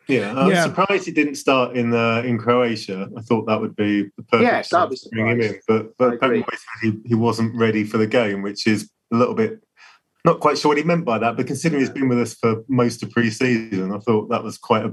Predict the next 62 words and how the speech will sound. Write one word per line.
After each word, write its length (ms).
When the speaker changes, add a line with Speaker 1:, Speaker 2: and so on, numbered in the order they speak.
Speaker 3:
Yeah. 60
Speaker 1:
weird 380
thing 240
to 120
say. 260
Speaker 2:
Yeah. 280
Speaker 3:
Uh, 40
uh, 180
Speaker 1:
He's 120
been, 80
Speaker 3:
ironic 220
Speaker 1:
he's 100
been 120
Speaker 3:
in 60
the 60
light 340
of, 240
uh, 260
he 100
wasn't 280
ready 180
for 120
the 100
game, 300
but 140
I 100
will 200
send 420
on 200
a 100
Speaker 1:
<laughs> 140
Speaker 3:
player 280
who 160
hasn't 420
warmed 300
up 260
to 100
take 120
Speaker 1:
Right. 300
Speaker 3:
a 40
penalty. 380
And 120
I, 160
yeah, 300
actually, 240
actually, 180
that's 220
my 140
third 280
takeaway, 300
'cause 120
you 120
have 160
obviously 400
referred 340
to 140
it 40
before. 220
It's 120
very 140
<laughs> 20
funny. 400